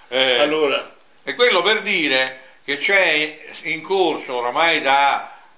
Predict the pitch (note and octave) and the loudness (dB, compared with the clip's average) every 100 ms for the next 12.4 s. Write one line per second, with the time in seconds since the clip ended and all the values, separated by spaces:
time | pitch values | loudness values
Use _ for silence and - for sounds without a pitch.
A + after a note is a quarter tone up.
0 | _ - A2+ A2 A2 G#2+ G2 G2 - - | _ -20 -14 -10 -10 -14 -20 -20 -20 -20
1 | - - B2+ B2+ - F3+ E3 D3 C3 C#3 | -20 -20 -18 -16 -2 0 2 0 -2 -4
2 | C3+ C#3 C3+ A2 A2+ A2+ A#2 A#2+ C#3+ C3 | -2 2 2 2 -4 -10 -8 -4 -4 -2
3 | B2 - C#3 - A2 G#2 - - - B2+ | -6 -6 -8 -8 -6 -8 -8 -18 -12 -10
4 | D#3 D3+ F#3+ G3 E3+ D3 C3+ C#3 C#3+ D3 | -8 -6 -2 0 0 -2 -6 -8 -8 -8
5 | F#3 F3 C#3+ - C3+ B2 A#2 A#2+ - C3+ | -6 -6 -6 -10 -8 -6 -6 -10 -10 -6
6 | C3+ E3 D3+ - G2+ F#2+ - - - - | 0 2 0 -2 -6 -10 -10 -18 -20 -2
7 | D#3+ F3+ D3 C3 C3 D3+ D#3+ F#3+ D3 C#3 | 0 0 -2 -4 -2 -2 0 0 0 2
8 | F#3+ F#3 F3+ F3+ F3+ E3+ D#3+ - - - | 2 2 2 0 0 0 -2 -4 -12 -8
9 | B2+ D#3+ E3 D3 C#3 C3+ B2 A#2+ B2 A#2+ | -4 0 2 2 2 2 0 -2 -6 -6
10 | A2 G#2 D#3+ C#3 G#2+ F2+ G#3+ - C4 C4 | -8 -2 2 2 0 -4 -4 0 0 0
11 | - D#3 E3+ F3+ F#3 A#3+ - D#3+ D#3 F#3+ | 0 0 0 -2 0 -2 -2 -6 -4 -2
12 | F3+ C#3+ A2+ | 0 0 -4